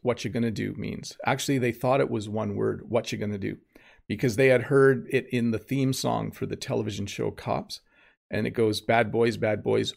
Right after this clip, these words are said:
what you gonna do?" So what are you going to do becomes what you're gonna do, okay? We very much compress and connect and contract our speech.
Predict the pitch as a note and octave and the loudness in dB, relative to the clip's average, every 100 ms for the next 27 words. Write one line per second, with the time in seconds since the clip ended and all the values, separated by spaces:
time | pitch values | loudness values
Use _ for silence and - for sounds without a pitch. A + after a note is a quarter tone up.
0 | - A#2 - A2 A2 G2 A2+ - _ _ | -4 -2 -2 -4 -4 -4 -6 -8 _ _
1 | _ - _ _ - C#3 C3+ - A#2 D#3+ | _ -20 _ _ 4 6 8 6 8 8
2 | - - D3+ C#3 B2+ C3+ A#2 B2 A#2+ A#2 | 6 0 2 2 2 2 2 2 2 -2
3 | - A#2 F#2+ G#2+ C3+ G#3 _ _ _ _ | -4 -4 -2 -2 -2 -4 _ _ _ _
4 | C3 - C#3 B2 A#2+ A2 A#2 A2 G#2 G#2 | -8 0 0 2 0 0 -2 -4 -4 -4
5 | G2 - _ _ _ C#3 B2 C3+ - - | -6 -8 _ _ _ -10 -6 -6 -8 -20
6 | - - C#3 C#3+ A2+ C#3+ E3 F3+ D#3+ D3 | -12 2 4 4 4 4 8 8 6 2
7 | - - C#3+ B2 - B2+ B2 - - A#2+ | 0 -2 -2 0 4 4 4 -2 -2 -4
8 | A2+ A#2 A2+ A#2 A#2 - G#2+ G2+ A2 A2 | -2 0 0 0 -4 -6 -6 -4 -6 -8
9 | - A2 A2 - - G2 - - - G3+ | -6 -4 -4 -6 -8 -6 -8 -6 -4 -4